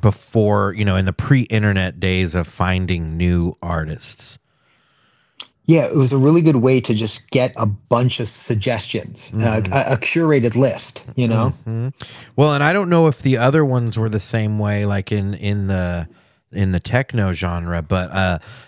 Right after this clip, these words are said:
Speaker 1: you know, all the punk ones were basically put out, um,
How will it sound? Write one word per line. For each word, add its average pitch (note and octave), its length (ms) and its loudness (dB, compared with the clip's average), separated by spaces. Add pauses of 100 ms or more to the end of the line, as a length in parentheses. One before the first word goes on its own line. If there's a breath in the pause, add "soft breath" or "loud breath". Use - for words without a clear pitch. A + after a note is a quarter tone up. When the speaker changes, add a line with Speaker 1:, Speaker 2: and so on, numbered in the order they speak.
Speaker 1:
you G#2 80 -2
know, G2 80 0
all G2+ 180 4
the F#2+ 120 2
punk D3+ 360 0
ones G2 280 2
were G2 100 2
basically G2 640 -2
put - 280 0
out, F#2 320 0 (400 soft breath)
um, F2 460 -2